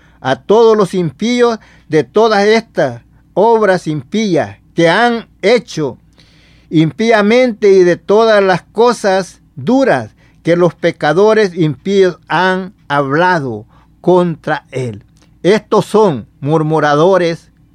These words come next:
querellosos, que andan según sus propios deseos,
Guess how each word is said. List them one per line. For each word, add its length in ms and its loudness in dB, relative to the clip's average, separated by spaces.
querellosos, 1080 0
que 180 2
andan 440 0
según 400 2
sus 220 0
propios 520 0
deseos, 640 -2